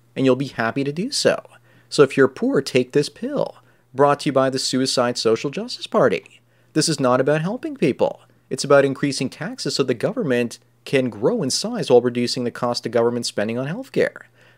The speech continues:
The government says that the program is not available for children yet, but they're studying the issue. So in Canada, you can have your kids taken away if you won't let them change their sex. Soon you might go to prison if you won't let your twelve-year-old child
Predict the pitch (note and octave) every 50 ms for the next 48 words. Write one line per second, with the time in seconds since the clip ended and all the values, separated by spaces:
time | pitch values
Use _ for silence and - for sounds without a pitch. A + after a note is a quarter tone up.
0 | _ - C#3+ C3+ C#3+ C#3 C3+ C#3+ C#3 C3+ C3 - C#3+ C#3 C3 - C3 - C3 -
1 | - - G3 C4 - D3+ C3 B2 B2 A#2+ - C3 B2 B2 B2 A#2+ A#2 A2 A2 A2+
2 | A#2 B2+ C3 - - C#3+ C#3 - - - A2 A2+ A#2+ C3 C3+ C3 B2 D3+ G#3 C4
3 | B3 - - - - - - - _ _ _ _ _ - - - - D3 C3 -
4 | - - - A#2+ B2 B2+ C3 C#3 D3 D#3+ A#3+ D4 - - A2 D#2 - - - -
5 | _ _ _ _ _ _ - - - C#3 C3+ C3 - - F3+ C4 C4+ A3+ D3 C3+
6 | C3+ C3 C3+ C3+ C#3 B2+ B2 C3+ B2+ B2 B2 B2+ B2 - - A3 B3+ - - -
7 | C#3+ B2+ C3 - B2+ A#2+ A#2+ A#2+ A#2 A#2 A2+ - C3+ B2+ A#2+ A#2+ A#2+ A#2 A2+ A2+
8 | A2+ - - A#2+ A#2+ A2+ - - A2+ A2 A2 - - B2+ - - - A#3 C4+ -
9 | - - - - - - - _ _ _ _ _ _ - - - D#3+ D3+ D3 D3
10 | C#3+ C#3+ C#3+ C3+ - C#3+ C3+ C3 B2+ - - - G#3 C4 B3+ - C3+ A#2+ - -
11 | C3 B2+ B2+ B2+ B2 B2 B2+ B2+ B2 A2+ - - - F3+ A#3+ B3 F3+ C3+ B2 A#2+
12 | A2+ - - - A#3+ A#3 C#3 A#2+ A#2 A2+ A2+